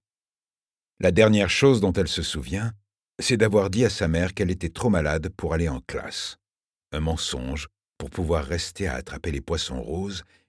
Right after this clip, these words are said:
et essayer de gagner des prix sur la démo agréablement addictive du jeu Fishing Hole. Son Zappi gît à côté d'elle, écran fêlé.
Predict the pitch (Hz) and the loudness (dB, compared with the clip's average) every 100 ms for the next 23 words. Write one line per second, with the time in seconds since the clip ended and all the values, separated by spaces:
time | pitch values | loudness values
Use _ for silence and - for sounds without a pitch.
0 | - 80 80 95 85 95 73 82 82 82 | -4 -2 0 0 0 0 0 2 4 2
1 | 69 - 92 90 - 67 65 73 87 69 | 0 -4 -4 -4 -2 -4 -4 -2 -2 -4
2 | 64 73 67 73 67 64 60 - - 90 | -6 -6 -6 -6 -6 -6 -8 -12 -12 -8
3 | 71 65 64 78 76 - 82 65 62 58 | -8 -6 -8 -6 -8 -6 -6 -6 -8 -6
4 | 55 - - - _ _ _ _ _ _ | -6 -8 -16 -20 _ _ _ _ _ _
5 | _ _ _ - 110 95 117 107 127 110 | _ _ _ 0 0 2 0 0 -4 -4
6 | 87 87 117 92 - 85 78 64 57 60 | -2 0 2 2 0 -4 -4 -4 -4 -4
7 | 60 69 _ _ - 95 - 98 92 - | -8 -12 _ _ -4 -4 -4 -6 -6 -6
8 | 78 - - - | -10 -10 -12 -18